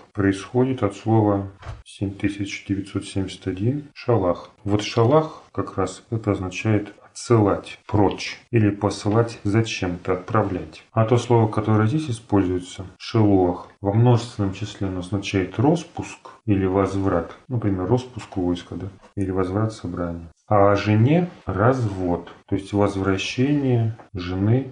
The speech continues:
в дом отца. Также отсылаемая дань или приданная, если речь идёт о дочери. То есть перевод данного слова говорит о том, что жена Моисея,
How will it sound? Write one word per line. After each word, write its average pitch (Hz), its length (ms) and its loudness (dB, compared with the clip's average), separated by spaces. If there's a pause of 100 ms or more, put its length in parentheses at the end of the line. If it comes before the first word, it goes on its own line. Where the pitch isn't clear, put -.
в 90 160 -4
дом 107 440 2
отца. 95 460 0 (180)
Также 120 300 4
отсылаемая 101 680 4
дань 120 400 2
или 117 180 4
приданная, 90 1000 0 (120)
если - 280 -12
речь 95 280 -8
идёт 90 200 -6
о 85 40 -6
дочери. 82 600 -12
То 101 140 -4
есть - 400 -10
перевод 104 460 4
данного 92 400 2
слова 127 420 2
говорит 92 400 2
о - 80 2
том, 113 360 2 (260)
что 87 560 -2 (160)
жена 95 340 0
Моисея, 90 760 0